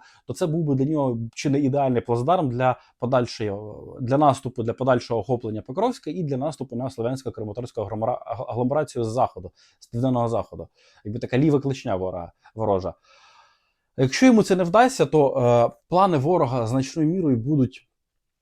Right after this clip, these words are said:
зірвані, тому що йому замість того, щоб атакувати з зручних рубежів, для того, щоб рі-, е, доволі просто різати логістику на Слов'янськ, на Краматорськ, відповідно на Костянтинівку, відповідно на,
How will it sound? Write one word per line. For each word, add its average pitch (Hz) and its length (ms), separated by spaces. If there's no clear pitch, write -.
зірвані, 117 580
тому 135 180
що 139 220
йому 147 240
замість 135 340
того, 147 200
щоб - 220
атакувати 131 500
з 120 260
зручних 143 500
рубежів, 135 460
для 123 120
того, 135 200
щоб 113 220
рі-, 127 440
е, 113 60
доволі 131 280
просто 131 380
різати 123 320
логістику 117 500
на 110 100
Слов'янськ, 113 380
на 107 60
Краматорськ, 131 540
відповідно 131 420
на 110 80
Костянтинівку, 139 760
відповідно 117 560
на, 113 320